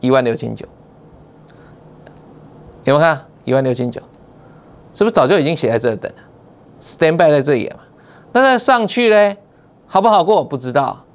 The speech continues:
可是到目前为止，格局不变，一六九零零以上的反压持续存在哦。然后今天最特别的是什么？盘势跟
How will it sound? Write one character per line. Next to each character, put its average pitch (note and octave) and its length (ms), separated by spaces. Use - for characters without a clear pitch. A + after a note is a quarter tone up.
可 C3 100
是 E3+ 60
到 A#3 160
目 B3+ 180
前 D#3+ 200
为 C#3 200
止， - 180
格 F3+ 260
局 D#3 220
不 D3+ 120
变， E3 240
一 G#3+ 300
六 G3+ 300
九 B2+ 480
零 C#3+ 260
零 F3 220
以 A#2+ 240
上 G#3 240
的 D3+ 100
反 B2 220
压 F#3 320
持 C#3+ 300
续 D#3+ 200
存 A#2 240
在 B2 200
哦。 - 180
然 E3+ 100
后 A3+ 80
今 A#3 220
天 A3+ 160
最 G#3 160
特 F#3+ 180
别 C3+ 140
的 B2 60
是 - 40
什 A2+ 40
么？ G2+ 120
盘 C3+ 340
势 F3 340
跟 D#3 360